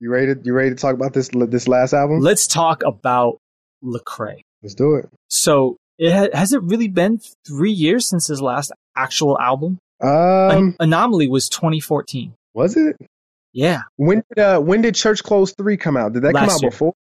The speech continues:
Speaker 1: Okay. So that was, like, a fake album. That was a project.
Speaker 2: It was a, <laughs> well,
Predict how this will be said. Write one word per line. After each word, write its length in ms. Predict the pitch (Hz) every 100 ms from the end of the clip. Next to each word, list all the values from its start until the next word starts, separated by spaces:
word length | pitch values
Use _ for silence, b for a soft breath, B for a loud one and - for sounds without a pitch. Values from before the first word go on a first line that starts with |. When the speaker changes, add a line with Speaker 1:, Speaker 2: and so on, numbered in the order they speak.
| -
Speaker 1:
Okay. 260 | 147 131 101 - _ -
So 400 | - 127 117 117 B _ -
that 220 | 123 160
was, 120 | 170
like, 160 | 156 139
a 60 | 131
fake 300 | - 143 127
album. 400 | 107 98 92 95 _ -
That 60 | 151
was 80 |
a 60 | 143
project. 640 | - - 131 101 98 -
Speaker 2:
It 40 | -
was 100 | 156
a, 1040 | - - - - _ _ _ - 240 214
<laughs> 60 | -
well, 320 | 170 160 139